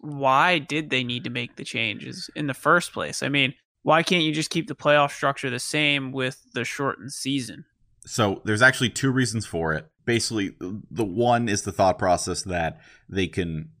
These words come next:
Speaker 2: recoup some lost revenue because these games are gonna be more exciting and more watched.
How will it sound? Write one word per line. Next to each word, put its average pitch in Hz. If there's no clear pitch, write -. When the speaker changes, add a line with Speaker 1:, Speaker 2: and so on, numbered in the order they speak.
Speaker 2:
recoup 104
some 92
lost 87
revenue 80
because 90
these 90
games 87
are 90
gonna 85
be 85
more 87
exciting 82
and 82
more 82
watched. 78